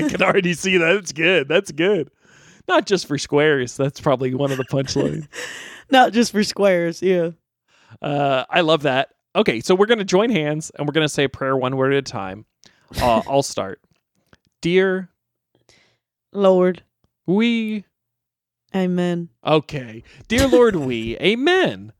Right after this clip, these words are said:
Speaker 1: Great prayer. And now, of course,
Speaker 2: I'm gonna be honest. That was an accident.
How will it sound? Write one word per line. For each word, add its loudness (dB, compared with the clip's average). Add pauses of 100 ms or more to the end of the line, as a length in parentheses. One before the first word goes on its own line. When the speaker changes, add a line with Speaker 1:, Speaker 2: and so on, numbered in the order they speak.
(300)
Speaker 1:
Great 0
prayer. 0
And 0
now, 2
of -2
course, 0
Speaker 2:
I'm 0
gonna 0
be 0
honest. 0
That 2
was -2
an 0
accident. 0